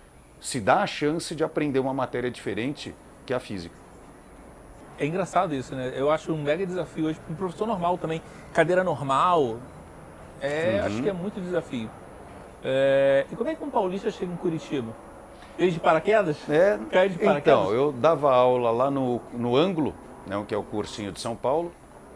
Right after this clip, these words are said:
Speaker 1: Tal, na época, pelo menos, era o maior cursinho de São Paulo, não sei como é que tá hoje. E aí, num, numa certa ocasião, um outro colega meu do Ângulo, ele falou, "Euler, vamos."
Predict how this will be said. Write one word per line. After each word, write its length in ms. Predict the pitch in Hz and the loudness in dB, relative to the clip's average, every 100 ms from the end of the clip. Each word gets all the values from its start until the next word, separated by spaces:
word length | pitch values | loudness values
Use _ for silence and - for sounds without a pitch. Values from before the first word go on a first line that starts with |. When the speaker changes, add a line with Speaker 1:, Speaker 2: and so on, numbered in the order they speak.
| - - - - - | -20 -20 -20 -14 -8
Speaker 1:
Tal, 140 | 90 76 92 | -8 -8 -2
na 100 | 95 | 2
época, 320 | 113 - 110 | 2 0 -4
pelo 180 | 104 92 | -4 -4
menos, 240 | 113 113 | -4 -4
era 140 | 110 117 | -2 -2
o 40 | |
maior 360 | 101 98 127 123 | -2 0 0 -2
cursinho 380 | - - 98 | -8 -10 -12
de 40 | 90 | -10
São 140 | 87 | -8
Paulo, 220 | 92 104 | -4 -4
não 80 | 92 | -4
sei 160 | 98 92 | -8 -8
como 120 | 87 | -8
é 60 | 85 | -10
que 80 | |
tá 140 | - 90 | -8 -4
hoje. 280 | 120 127 - - - - - - - - - - | -2 -4 -8 -20 -20 -20 -20 -20 -20 -20 -18 -8
E 480 | 160 180 202 208 190 | -6 -4 -4 0 2
aí, 200 | 180 208 | 2 0
num, 120 | 214 | -4
numa 560 | 185 170 156 156 151 | -6 -4 -4 -4 -4
certa 340 | 139 131 131 139 | -2 -2 -2 -4
ocasião, 640 | - 151 123 139 151 185 - - - - | -2 -2 0 0 0 -4 -10 -20 -20 -16
um 140 | - 127 | -4 2
outro 300 | 196 175 143 | 2 2 -2
colega 440 | 123 110 113 101 | 0 2 0 0
meu 240 | 98 107 104 | -2 -2 -4
do 240 | 95 107 | -2 0
Ângulo, 360 | 147 139 92 - - - - - - - - | 0 -2 -6 -10 -18 -20 -20 -20 -20 -20 -10
ele 120 | 127 | -8
falou, 200 | 151 170 | -4 -2
"Euler, 200 | 143 107 | -2 -4
vamos." 360 | 113 180 156 | -6 -6 -6